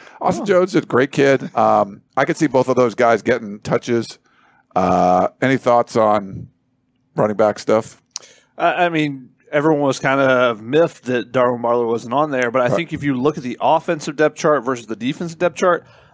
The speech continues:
Speaker 2: the offense is very much streamlined. You know, the offensive line, two deep all the way across the board. Wide
Speaker 1: Yeah.
Speaker 2: receivers, three deep across the board. Running back, you're going three deep. You know, just skill positions, you're going three deep there. Um, and whereas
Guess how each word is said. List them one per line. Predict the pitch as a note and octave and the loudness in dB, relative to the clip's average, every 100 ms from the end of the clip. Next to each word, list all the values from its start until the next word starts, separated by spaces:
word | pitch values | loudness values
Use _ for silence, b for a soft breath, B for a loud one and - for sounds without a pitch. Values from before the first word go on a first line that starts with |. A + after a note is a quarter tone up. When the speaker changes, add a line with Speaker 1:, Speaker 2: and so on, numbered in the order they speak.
| - | -8
Speaker 2:
the | B2+ | 0
offense | C#3+ A#3+ F4+ C#4 B3+ | 2 2 -2 -6 -6
is | F#3 | -6
very | D3 E3+ E3+ | 0 0 2
much | D#3 C3+ | 0 -2
streamlined. | - C3 A2 F#2 F#2 - _ | -4 -6 -6 -12 -16 -20 _
You | B2+ | -10
know, | A#2+ A2+ | -6 0
the | |
offensive | C3 D#3 F#3+ F3+ | 2 2 0 -4
line, | F3+ F#3 F#3 F3 | 0 0 0 -4
two | - D#3 | -4 -2
deep | D#3 D3 _ | -2 -4 _
all | - C3+ | 0 2
the | |
way | C3+ | 2
across | B2+ B2 - | 0 -2 -2
the | |
board. | A2+ A#2 G#2 G#2 | -6 -6 -6 -2
Wide | C3 | 0
Speaker 1:
Yeah. | A2 | 2
Speaker 2:
receivers, | D#3+ F3+ F3+ F3+ | 0 -2 0 0
three | - C#3 E3+ | -2 -4 -4
deep | D#3 D#3 - | -2 -4 -6
across | B2+ - B2+ | -2 0 0
the | C#3 | -2
board. | C3 B2+ A#2+ A2 b b b - | -4 -2 -4 -8 b b b -4
Running | C3+ E3+ F#3 | 0 0 0
back, | E3 D#3+ D#3+ - b b | 2 2 0 -6 b b
you're | C3+ B2+ | -6 -2
going | D3 D3 | 0 0
three | C3+ D3+ D3 | 0 0 2
deep. | D3 C#3+ C#3 | 2 2 -2
You | B2+ | -6
know, | B2+ | -6
just | A#2+ C3 - E2 G2 | -4 -6 -6 -14 -12
skill | - F#3 | -2 0
positions, | D#3+ C#3 C#3+ C#3 A#2+ | 0 0 -2 -4 -6
you're | |
going | B2 C3 A#2+ | -4 -4 -4
three | C3+ | -6
deep | B2+ B2+ - | -4 -6 -4
there. | A#2 A#2 A2+ b b - | -2 0 -2 b b -4
Um, | B2+ A#2+ A#2+ A#2+ - | 0 0 -2 -6 -8
and | B2+ | -2
whereas | C3+ C3 B2+ A#2+ - | 0 0 -2 -6 -12